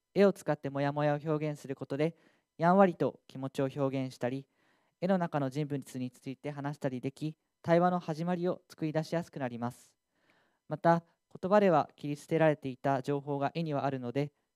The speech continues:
質問を引き出すことができ、対話の回数を増やせます。絵による柔らかいコミュニケーションが生まれます。自分の考えを整理し、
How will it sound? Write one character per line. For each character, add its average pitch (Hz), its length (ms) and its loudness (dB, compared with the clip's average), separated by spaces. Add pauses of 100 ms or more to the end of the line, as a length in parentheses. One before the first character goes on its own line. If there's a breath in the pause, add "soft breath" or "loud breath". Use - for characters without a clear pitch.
(120)
質 - 180 -12
問 196 200 2
を 165 220 -6
引 - 60 -20
き 160 120 -8
出 165 100 0
す - 100 -16
こ - 80 -14
と 151 80 -10
が 135 100 -4
で 135 120 -6
き、 160 200 -8 (340)
対 160 180 0
話 160 100 2
の 165 100 -2
回 160 220 0
数 160 240 -10
を 190 160 -6 (100)
増 131 80 -6
や 131 80 -4
せ 127 120 -14
ま 135 120 -2
す。 - 200 -12 (880)
絵 196 80 -2
に 190 100 -2
よ 156 120 2
る 170 200 -2 (160)
柔 151 160 0
ら 175 80 -2
か 190 180 2
い - 160 -6
コ 135 80 -12
ミ 139 120 -6
ュ - 20 -10
ニ 139 60 -10
ケ 147 180 -2
ー 147 40 -2
シ 143 120 -10
ョ 131 40 -8
ン 135 40 -10
が 156 120 2
生 143 40 2
ま 131 120 -2
れ 120 100 -2
ま 120 100 -2
す。 - 220 -14 (2000)
自 165 80 -2
分 208 160 4
の 208 120 2
考 208 280 2
え 202 120 8
を 170 80 4
整 170 200 0
理 147 80 -8
し、 165 280 -8